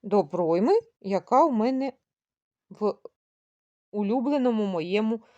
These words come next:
светрику. Ось так. Але светрик у мене спортивний і трішки рукав тут ширший, але висота пройми мене задовольняє, тому що зараз в мене тут буде ще підріз.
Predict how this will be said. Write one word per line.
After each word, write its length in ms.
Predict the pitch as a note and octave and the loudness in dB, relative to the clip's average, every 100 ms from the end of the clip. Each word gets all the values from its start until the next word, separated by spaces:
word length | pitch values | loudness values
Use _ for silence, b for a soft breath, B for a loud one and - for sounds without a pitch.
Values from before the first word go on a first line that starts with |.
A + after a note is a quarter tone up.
| b b | b b
светрику. 720 | - F#3 C#3+ - C#3+ - D3+ - - | 0 2 2 0 -14 -16 -20 -16 -4
Ось 260 | C4+ - | -4 -4
так. 380 | - D#3+ - - _ _ b b b b b - | 0 0 0 -14 _ _ b b b b b -4
Але 280 | G#3+ C4+ G#3+ | 2 2 2
светрик 480 | - C4 - E3+ G#3 | 2 2 2 -4 -4
у 40 | |
мене 280 | A3 F3+ E3 | -2 -2 -6
спортивний 1040 | - G3+ F3+ _ E3+ D3 D#3+ D#4+ G#4 - - | -4 -2 -2 _ -8 -6 -2 2 2 0 -4
і 240 | G#3 F3+ - | -4 -4 -8
трішки 420 | G3 D4 - C4 | -2 -2 -2 0
рукав 420 | A#3+ - F#3+ F#3 | 0 4 4 4
тут 220 | - E3 - | -2 -12 -10
ширший, 720 | - F3+ E3 F3+ - E4+ G4 B B B | -6 -2 -2 -4 -2 2 2 B B B
але 300 | G3+ A#3 A3+ | 4 6 4
висота 720 | G3+ B3+ - A3 - F#3+ D#3 | 2 -2 0 0 2 2 2
пройми 500 | - F#3+ C#4 G4 F#4 | -2 -2 0 2 2
мене 540 | A3+ G3+ G3+ C4 F4 - | 2 2 2 2 0 -8
задовольняє, 1160 | F#3+ A#3+ C#4+ C4 C4+ B3 G3+ F#3 E3 D#3+ A3 F4 | 0 4 4 6 4 4 0 -2 -4 -4 -4 -4
тому 320 | E4 C#4+ A#3 | -2 -2 -2
що 200 | - F#3 | -4 -4
зараз 360 | F3 F3+ F4+ E4 | 2 4 4 0
в 40 | |
мене 240 | B3+ G3+ | -2 -4
тут 240 | E3+ C#4+ D4 | -4 -6 -6
буде 280 | G3+ B3+ C#4 | -6 -4 -4
ще 180 | B3+ | -4
підріз. 460 | G#3 A#3 F3+ D#3 | -6 -6 -6 -8